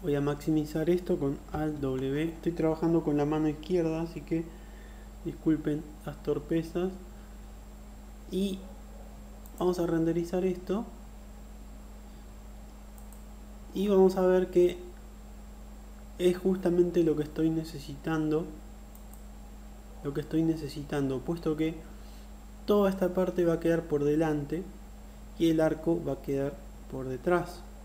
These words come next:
¿Ok? Bueno, vamos a renderizar todo esto como la máscara, como la secuencia, perdón.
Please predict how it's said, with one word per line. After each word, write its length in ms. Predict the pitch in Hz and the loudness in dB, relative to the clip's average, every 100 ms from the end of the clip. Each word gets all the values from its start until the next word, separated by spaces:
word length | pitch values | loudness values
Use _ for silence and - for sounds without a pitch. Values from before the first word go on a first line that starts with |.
| - - - - - - - | -16 -16 -16 -16 -16 -16 -6
¿Ok? 200 | 175 214 - - - - - - - - - - - - - | -4 -4 -10 -16 -16 -16 -16 -14 -14 -14 -14 -14 -16 -16 -8
Bueno, 380 | 196 208 170 135 - | 10 12 12 8 2
vamos 240 | 180 220 208 | 8 8 10
a 80 | |
renderizar 520 | 196 185 180 175 180 180 | 8 10 12 10 8 4
todo 220 | 180 180 | 8 6
esto 220 | 190 185 | 8 4
como 160 | 160 151 | 4 4
la 120 | 151 | 4
máscara, 420 | 190 190 175 156 147 - 165 - - - | 2 2 2 0 -4 -12 -14 -14 -16 -6
como 240 | 143 135 | -2 0
la 100 | 135 | 0
secuencia, 460 | 139 143 165 165 147 | -2 2 2 2 -2
perdón. 380 | 139 156 170 | -2 -2 -2